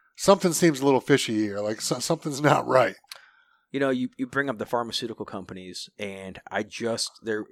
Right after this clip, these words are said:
Speaker 2: the, the, the Moderna, is that how you say it? Moderna?
Speaker 1: I don't
Speaker 2: Moderna.
Speaker 1: know.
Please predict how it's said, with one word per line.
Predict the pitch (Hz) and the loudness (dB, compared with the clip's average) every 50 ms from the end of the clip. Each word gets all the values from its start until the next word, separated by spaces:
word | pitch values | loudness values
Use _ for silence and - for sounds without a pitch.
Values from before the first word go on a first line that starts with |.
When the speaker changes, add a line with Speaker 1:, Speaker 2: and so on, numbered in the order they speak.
| 85 85 | -12 -10
Speaker 2:
the, | 104 110 107 101 - | -10 -10 -10 -10 -10
the, | 110 110 104 101 _ - | -10 -10 -10 -10 _ -14
the | 104 104 | -12 -10
Moderna, | 104 104 101 95 101 104 107 104 104 98 95 92 87 - _ _ _ _ _ _ _ _ _ _ - _ _ - | -8 -8 -8 -6 -6 -8 -6 -6 -6 -6 -8 -8 -10 -12 _ _ _ _ _ _ _ _ _ _ -20 _ _ -16
is | 101 92 | -12 -10
that | 98 87 | -8 -8
how | 95 | -8
you | 92 | -8
say | - - 95 | -8 -8 -8
it? | 90 82 | -10 -10
Moderna? | 90 92 90 90 90 92 95 95 95 - - - | -12 -14 -14 -12 -12 -12 -12 -14 -16 -16 -10 -4
Speaker 1:
I | - 110 123 131 | 0 2 2 4
don't | - 123 101 95 | 4 2 2 2
Speaker 2:
Moderna. | 101 | 0
Speaker 1:
know. | 123 113 104 98 98 98 101 | 0 -2 0 -2 -4 -6 -8